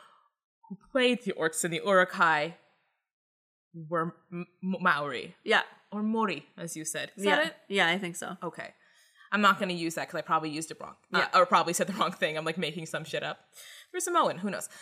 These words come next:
Speaker 1: Um, but yeah, they were <laughs> all, like, all Kiwi Maori people. Like, yes, I'll be in your film. Of course
Speaker 2: Of
Speaker 1: I wanna be
Speaker 2: course.
Speaker 1: in The Lord of the Rings. I'm playing what?
Speaker 2: What? Sorry?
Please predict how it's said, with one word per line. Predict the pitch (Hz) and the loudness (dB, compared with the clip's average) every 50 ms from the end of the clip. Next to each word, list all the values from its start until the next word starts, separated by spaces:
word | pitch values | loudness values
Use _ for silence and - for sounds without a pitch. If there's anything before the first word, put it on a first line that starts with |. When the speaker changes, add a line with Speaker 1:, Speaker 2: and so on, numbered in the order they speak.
| - - - - | -20 -14 -2 4
Speaker 1:
Um, | 233 233 233 226 226 220 220 220 - - | 6 8 8 8 6 4 2 -2 -4 -4
but | 196 208 214 | -4 -2 0
yeah, | 208 165 - | 0 -2 -2
they | - - 196 | -2 -2 2
were | 196 202 | 2 2
<laughs> | 190 | 2
all, | - - - - - - | 2 -2 -6 -6 -4 -2
like, | 214 226 - - - | -2 -2 -2 -2 0
all | 208 190 175 175 175 185 226 220 - _ _ _ - | 0 2 2 2 2 2 0 0 -4 _ _ _ -8
Kiwi | - - 196 185 185 175 170 185 - - | -4 -2 0 0 0 0 -2 -2 -6 -6
Maori | 208 196 185 170 156 156 165 165 165 160 190 _ _ | -6 -2 2 2 2 2 2 -2 -4 -6 -10 _ _
people. | - 190 160 151 151 139 131 - - - - - - - | -6 -4 -4 -4 -4 -8 -8 -8 -10 -14 -20 -20 -14 -6
Like, | 220 220 208 202 196 196 - - - _ _ _ _ - | 0 2 4 4 4 2 -2 -14 -20 _ _ _ _ -4
yes, | 208 247 240 196 - - - - | 2 4 4 4 4 2 4 4
I'll | 180 180 180 - 190 | 4 4 4 0 -2
be | 185 196 175 | 0 0 2
in | 170 180 190 | 2 2 0
your | 170 170 | 0 -2
film. | - - 165 151 160 165 190 | -2 -2 -2 0 0 2 2
Of | 202 202 - | 2 0 -2
course | - - 285 339 381 453 466 220 | -8 -4 2 4 6 6 6 6
Speaker 2:
Of | - | 6
Speaker 1:
I | - 403 | 6 8
wanna | 415 415 415 392 302 | 8 8 8 8 8
be | 247 226 208 | 6 6 6
Speaker 2:
course. | 202 | 4
Speaker 1:
in | 196 190 190 | 4 4 2
The | 190 | 0
Lord | 190 190 190 190 196 196 | 0 2 2 4 4 4
of | 196 | 4
the | 196 196 | 0 2
Rings. | 196 196 202 202 - - | 0 0 0 -2 -2 -2
I'm | 226 233 | -4 -2
playing | - 294 277 269 262 254 | 0 0 0 0 2 4
what? | 269 302 285 | 4 4 6
Speaker 2:
What? | 330 381 466 539 554 - - _ _ _ _ _ _ _ _ _ _ _ _ _ - | 6 4 4 2 0 -4 -16 _ _ _ _ _ _ _ _ _ _ _ _ _ -2
Sorry? | - 415 427 | 2 4 4